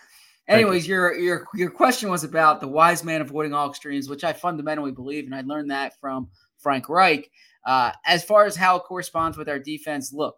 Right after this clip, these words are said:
Speaker 2: uh, the first thing I look for after a game, and, and I, I told you this, I think you asked the question, Zach, earlier this season, was the, was what stats I, I, I look for. The first things I, I, I, I, I, I look for are explosive plays, the explosive plays differential.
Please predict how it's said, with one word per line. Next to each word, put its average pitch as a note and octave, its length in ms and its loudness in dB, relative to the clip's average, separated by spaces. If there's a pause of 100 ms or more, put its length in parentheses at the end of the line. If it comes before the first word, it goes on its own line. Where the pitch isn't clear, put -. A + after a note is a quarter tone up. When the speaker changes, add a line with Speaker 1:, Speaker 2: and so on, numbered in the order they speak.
(420)
Speaker 2:
uh, A#2+ 320 0 (180)
the B2+ 60 -12
first C4 320 0
thing A3 160 -6
I F#3+ 140 4
look F3 260 -6
for C#3 300 -4
after D3 340 -2
a C3+ 80 -8
game, A#2+ 380 -12
and, F#3 140 -4
and A3 160 2
I, G#3+ 180 4 (140)
I A#3 140 0
told C4 340 -8
you E3+ 60 -14
this, D#3+ 120 -12
I F#3 80 -2
think G3+ 180 -12
you F#3 100 -6
asked F#3+ 180 -2
the - 60 -16
question, G3 380 -4
Zach, E3 240 0
earlier E3 240 -6
this D#3 200 -10
season, F#3+ 420 -10 (380)
was D#3+ 260 -2
the, - 120 -14 (100)
was D#3 340 -2
what F3 140 -4
stats E3+ 360 2
I, D#3 120 2
I, D3 140 0
I D#3 100 -6
look F3+ 220 -6
for. - 140 -12
The - 80 -16
first B3 280 -4
things G#3+ 240 -8
I, F#3+ 80 0
I, E3 400 0
I, E3+ 320 -4
I, D#3+ 200 -2 (100)
I, D3+ 280 2
I D3+ 40 -4
look G#3+ 280 -6
for C3+ 280 -8 (260)
are C#3 260 4
explosive D3+ 540 -4
plays, G#3 400 -4 (200)
the A#2 60 -12
explosive D#3+ 420 -4
plays D3 260 -6
differential. D3 580 -6